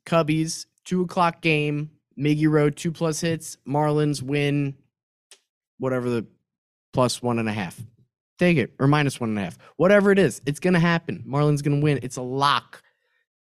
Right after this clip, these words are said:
DraftKings is safe, secure, and reliable. Best of all, you can deposit and withdraw your cash whenever you want.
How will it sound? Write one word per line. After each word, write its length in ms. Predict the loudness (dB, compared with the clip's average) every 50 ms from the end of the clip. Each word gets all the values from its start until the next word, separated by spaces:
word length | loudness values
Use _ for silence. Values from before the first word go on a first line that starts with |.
| _ -2
DraftKings 320 | 0 0 0 2 0 0 0
is 180 | 0 -2 -4
safe, 200 | -4 -4 -4 -4
secure, 300 | -6 -10 -6 -4 -2 -2
and 100 | -2 -2
reliable. 520 | -4 -2 0 0 0 0 0 0 0 -2 -2
Best 280 | -2 -2 -2 -2 -4
of 60 | -4
all, 180 | -4 -2 -2 -2
you 300 | -4 -4 -2 -2 -2 -2
can 160 | -2 -2 -2
deposit 500 | -2 0 0 2 2 2 0 -2 -4 -4
and 120 | -4 -4 -6
withdraw 300 | -6 -4 -2 -2 -2 0
your 180 | 0 -2 -2
cash 360 | -2 -2 -2 -2 -2 -4 -4
whenever 320 | -6 -4 -2 0 0 0 0
you 140 | 0 0 -2
want. 260 | -4 -6 -8 -10